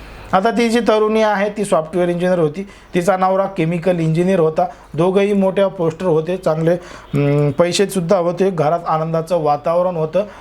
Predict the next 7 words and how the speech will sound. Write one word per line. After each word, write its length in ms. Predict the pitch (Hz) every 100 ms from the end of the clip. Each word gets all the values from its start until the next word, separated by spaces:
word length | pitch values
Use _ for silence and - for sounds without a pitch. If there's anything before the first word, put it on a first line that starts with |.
| - -
आणि 200 | 196 226
हे 340 | 208 120 190 233
सगळं 260 | 208 226
असताना 560 | 208 208 - 240 214 208
ते 380 | 208 240 175 - - -
काही 300 | 208 196 233
कामानिमित्त 840 | 214 196 202 220 220 220 208 -